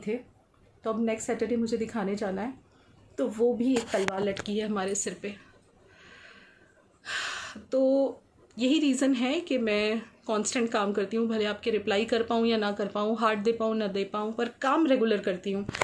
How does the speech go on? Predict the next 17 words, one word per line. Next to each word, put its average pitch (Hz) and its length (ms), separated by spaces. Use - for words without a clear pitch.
व्लॉग्स 240 540
रेगुलर 214 260
डालती 190 320
हूँ, 254 180
क्योंकि 233 240
मुझे 226 500
अभी 240 360
बहुत 226 320
कुछ 262 180
संभालना 202 440
है, 226 180
हस्बैंड 214 400
का 214 220
पूरा 208 320
ट्रीटमेंट 208 420
करवाना 202 340
है। 254 140